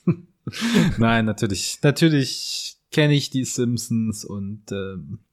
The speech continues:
d-, ja, es war tatsächlich vielleicht etwas übertrieben. Natürlich hab ich früher mal die ein oder andere Folge geguckt. Ich meine, die liefen ja tagtäglich.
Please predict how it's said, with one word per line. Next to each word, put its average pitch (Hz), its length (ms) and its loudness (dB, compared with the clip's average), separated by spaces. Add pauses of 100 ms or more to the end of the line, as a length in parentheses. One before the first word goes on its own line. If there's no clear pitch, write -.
(260)
d-, - 180 -4
ja, 123 540 2
es 131 220 -4
war 135 100 6
tatsächlich 131 320 2
vielleicht 123 260 2
etwas 127 300 0
übertrieben. 123 400 4
Natürlich 123 380 6
hab 120 100 4
ich 117 120 -4
früher 131 280 4
mal 113 140 4
die 110 180 0
ein 123 400 4
oder 113 220 4
andere 113 280 2
Folge 117 440 4
geguckt. - 920 -4
Ich 98 140 -12
meine, 104 480 -2
die 110 120 -2
liefen 180 280 6
ja 139 100 4
tagtäglich. 127 800 0